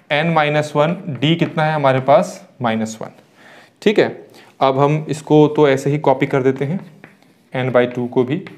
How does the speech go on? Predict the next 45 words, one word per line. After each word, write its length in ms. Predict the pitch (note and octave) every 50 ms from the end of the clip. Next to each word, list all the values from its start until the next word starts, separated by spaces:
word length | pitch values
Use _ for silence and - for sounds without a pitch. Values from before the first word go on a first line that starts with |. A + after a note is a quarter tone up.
| - _ - - _ _ _ _ _ - - _ _ _ _ _ _ _ _ _ _ _ _ - -
टू 140 | F3 F3+ F#3+
को, 360 | F3+ - F#3+ F#3 F#3+ G3+ G3
अ, 600 | - - - D3+ C3 C3 C3+ C#3 C3+ - - -
ट्वेंटी 280 | - D3 C#3+ C#3+ F#3 F3
से 120 | F3 F#3+
multiply 440 | E3 D#3 D3 D#3 D3+ D#3 D#3 D3+ D3+
किया 140 | D3+ D#3 D3+
तो 100 | D#3 D3+
कितना 260 | D3+ D3 D3+ D#3 D3
आ 60 | C#3+
रहा 120 | C#3+ C#3+ C#3+
है 60 | C#3
आंसर? 260 | C3+ C3+ F3 F3+ F3 - - - _ _ _ _ _ _ -
ये 120 | B2+ B2
फ़ोर्टी 380 | A#2+ - B2+ A#2+ - - C3+ C3+
आ 80 | C3 B2+
रहा 120 | C3 C3
है। 120 | D#3+ F#3+ - - - - - _ _ - - _ _ _ _ _ _ _ _ _ _ _ _ _ _ -
और 140 | - A#2 A#2 A#2
माइनस 380 | B2 B2+ C#3+ E3+ F#3+ F3+ - F#3+
वन 120 | F#3 F3
को 180 | F3+ F#3+ F#3+ -
n 160 | E3 D#3+ D#3+
से 140 | D#3 - F3+
करेंगे 280 | F3+ F3 E3 E3+ E3+ E3+
तो 100 | E3+ E3+
कितना 280 | E3 D#3+ E3 - E3+
आएगा? 300 | E3 D#3+ D#3 D#3+ F3 F3 E3+ - - - - _ - _ _ - B2+
ये 60 | C3+
आ 100 | C3 B2+
जाएगा 260 | B2 C3+ C3+ C3+ C#3
हमारा 260 | C3+ C3 B2+ C3 C#3
minus 440 | C#3 C3 B2 A#2+ A#2+ C3 D3 D3 - F3+
n। 160 | F#3 G#3 A3 - - - - - _ _ _ _ _ _ _ - _ _ _ _ _ _ - B2+
माइनस 380 | B2 B2+ C#3 E3 F3+ F3 F#3
वन 100 | F#3+ F3+
को 440 | F3 - F#3 F3+ F#3+ - - - - D3+
माइनस 360 | C#3 C3+ C#3 D#3 E3 - -
वन 80 | E3
से 100 | D3 F3
करेंगे 280 | E3+ E3+ D#3+ E3 E3+ E3+
कितना 180 | E3+ F3 E3 D#3+
आएगा? 220 | D#3 D3+ D#3+ E3+ F3 F#3 - - - - - _ _ _ - - - -
प्लस 220 | D#3+ D3 B2+ - C3+
वन। 140 | A#2 G#2+